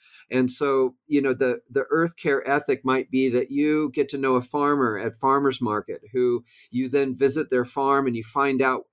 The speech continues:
are their farming practices actually regenerative or are they not? Um, you might take a class like at one commune and in permaculture, and you might learn more of the good questions to ask a farmer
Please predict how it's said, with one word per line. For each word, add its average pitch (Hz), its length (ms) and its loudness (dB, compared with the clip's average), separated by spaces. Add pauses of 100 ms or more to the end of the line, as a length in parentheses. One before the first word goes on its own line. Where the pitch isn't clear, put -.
(120)
are 135 200 0
their 131 180 4
farming 147 480 0
practices 120 640 0
actually 117 360 2
regenerative 117 720 0
or 107 180 2
are 107 80 2
they 107 140 2
not? 113 380 0 (480)
Um, 113 300 0
you 123 120 4
might 135 220 0
take 156 220 2
a 131 80 0
class 143 580 -2
like 117 280 0 (140)
at 113 300 0
one 131 360 2
commune 139 640 0 (360)
and 127 360 2
in 127 240 0
permaculture, 139 880 0
and 131 260 2
you 127 140 2
might 135 240 0
learn 147 320 2
more 147 300 0
of 120 180 0
the 127 80 0
good 139 240 -2
questions 139 640 0
to - 220 -6
ask 156 400 0
a 120 60 0
farmer 104 500 -2